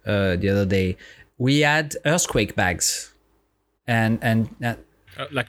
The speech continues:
Speaker 2: bug out bags kind
Speaker 1: Yeah,
Speaker 2: of thing.
Speaker 1: that, the kind of bag that you, you grab and you run out of your house because there is a big
Speaker 2: Mm.
Speaker 1: earthquake that is, is gonna kill you, basically. Uh, and it
Speaker 2: Yeah.
Speaker 1: was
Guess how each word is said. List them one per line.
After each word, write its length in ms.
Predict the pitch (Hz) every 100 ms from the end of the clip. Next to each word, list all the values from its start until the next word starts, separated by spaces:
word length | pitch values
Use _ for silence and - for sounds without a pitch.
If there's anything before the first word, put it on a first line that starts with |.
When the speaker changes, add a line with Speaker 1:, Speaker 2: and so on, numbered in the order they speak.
| -
Speaker 2:
bug 160 | 143
out 140 | 120 - -
bags 340 | 101 95 -
kind 140 | - 170
Speaker 1:
Yeah, 200 | 165 151
Speaker 2:
of 60 |
thing. 80 | 151 139
Speaker 1:
that, 80 | 147
the 80 | 147
kind 160 | 156 151
of 120 | 127
bag 180 | 135 127
that 240 | 123 -
you, 120 | 127
you 200 | 123 127
grab 560 | 110 117 120 120 113 107 - - _
and 140 | 120 113
you 100 | 113
run 300 | 117 117 113
out 160 | 110 - _ -
of 140 | 107
your 160 | 110 113
house 360 | 104 104 104 -
because 360 | 104 107 101
there 160 | 101 101
is 140 | 98
a 60 | 98
big 300 | 92 113 98
Speaker 2:
Mm. 80 | 135
Speaker 1:
earthquake 680 | 107 101 - 104 95 90 -
that 200 | 95 90
is, 340 | 92 87 - -
is 240 | 104 95
gonna 400 | - 98 92 87 - -
kill 220 | - 113
you, 240 | 98 98 - -
basically. 480 | 107 104 98 - 107 - - - - -
Uh, 460 | 117 113 110 107 104
and 100 | 123
it 40 | 131
Speaker 2:
Yeah. 80 | 131
Speaker 1:
was 380 | 131 120 - -